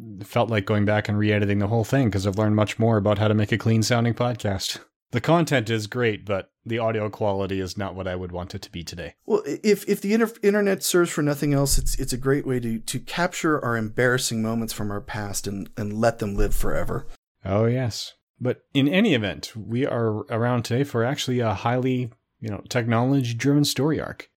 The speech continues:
Speaker 1: We are looking at Iron Man Extremis, the six-issue story arc that kicked off the fourth volume of Iron Man in two thousand five,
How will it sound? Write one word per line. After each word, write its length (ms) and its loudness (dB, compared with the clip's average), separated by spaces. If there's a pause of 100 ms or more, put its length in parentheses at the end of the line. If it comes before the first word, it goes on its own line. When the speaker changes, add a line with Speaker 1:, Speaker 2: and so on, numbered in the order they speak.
(140)
Speaker 1:
We 120 2
are 60 4
looking 300 0
at 260 0
Iron 240 2
Man 300 0
Extremis, 960 -10
the 280 -6
six-issue 520 -6
story 320 -2
arc 220 -4
that 80 -6
kicked 260 -8
off 180 -4
the 100 -10
fourth 320 -4
volume 360 0
of 100 -4
Iron 240 -2
Man 240 -4
in 140 -6
two 160 -8
thousand 340 -10
five, 400 -6